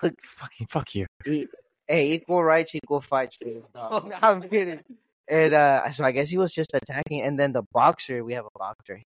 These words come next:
Speaker 3: he
Speaker 1: Uh-huh.
Speaker 3: managed to get into the hole.
Speaker 1: Uh,
Speaker 3: So the
Speaker 1: is that the same size? <laughs>
Speaker 3: No. The, the bulldog,
Speaker 1: Forty
Speaker 3: he's,
Speaker 1: pounds?
Speaker 3: he's, yeah, yeah, he's pretty chunky. But he, he came back. It was the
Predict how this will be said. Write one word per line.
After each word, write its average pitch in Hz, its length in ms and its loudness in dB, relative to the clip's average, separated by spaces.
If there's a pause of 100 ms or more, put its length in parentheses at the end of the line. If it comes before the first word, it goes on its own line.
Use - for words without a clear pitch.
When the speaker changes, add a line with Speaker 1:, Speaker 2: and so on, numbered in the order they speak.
(140)
Speaker 3:
he 170 200 -4
Speaker 1:
Uh-huh. 180 80 0
Speaker 3:
managed 127 380 0
to 117 80 -14
get 107 180 -8
into 104 260 -10
the 98 140 -6
hole. 101 260 -12 (480)
Speaker 1:
Uh, - 240 -4
Speaker 3:
So 135 140 4
the 127 100 4 (160)
Speaker 1:
is 139 60 -10
that 160 100 6
the 233 80 -2
same 262 160 -8
size? - 120 -12 (200)
<laughs> - 180 -14
Speaker 3:
No. 156 800 4 (380)
The, 147 480 4
the 143 100 -2
bulldog, 185 640 0 (260)
Speaker 1:
Forty 175 160 -2
Speaker 3:
he's, 208 60 4
Speaker 1:
pounds? 202 320 2
Speaker 3:
he's, 139 180 -4
yeah, 95 140 2
yeah, 78 280 -4
he's 123 120 -12 (100)
pretty 117 240 -4
chunky. 90 340 -16 (380)
But 104 200 0
he, 139 120 0
he 143 240 -8
came 139 260 -8
back. 107 240 -2 (160)
It 117 60 -10
was 123 160 -10
the 101 80 -16